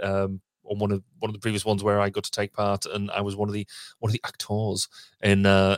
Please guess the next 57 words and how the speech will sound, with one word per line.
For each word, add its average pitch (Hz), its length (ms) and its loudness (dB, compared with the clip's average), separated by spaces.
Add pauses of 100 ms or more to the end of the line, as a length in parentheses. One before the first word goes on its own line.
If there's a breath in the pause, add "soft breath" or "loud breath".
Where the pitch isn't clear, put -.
in 101 140 0
that, 98 180 2
which 98 160 -4
was 98 160 -2
a, 98 160 4
a 92 60 -4
very 95 180 -2
different - 240 -12
thing. 95 140 -4 (400 loud breath)
Then 123 100 4
normally 156 240 8
the, 117 280 6
the 104 120 -4
second 113 240 -2
night 104 180 2
has 95 120 0
always 98 180 6
been 95 340 0
so 95 200 -2 (100)
the, 95 300 -2
the 95 80 -6
conference 95 320 -4
dinner, 104 240 0 (200)
uh, 95 220 2
which 95 140 0
has 98 80 -4
always 98 160 2
been 95 160 -4
a, 92 180 -2
a 95 60 -2
nice 101 260 2
opportunity 95 340 -4
to 92 100 -4
get 95 180 0
on 95 160 -2
your, 95 200 0 (600 loud breath)
get 101 100 0
on 98 100 2
your, 95 240 2
your, 104 300 -4 (160)
your 104 140 -4
best 104 240 -2
clothes 104 340 2
and, 92 400 -2
um, 92 540 0
and 95 100 -2
have 95 220 0
some, 92 480 -4
have 95 100 -10
some 98 160 -8
nice 92 220 0
food 95 320 0
and 92 160 0
some, 95 260 -2
some 98 160 -8
nice 92 180 -4
conversation. 101 600 -4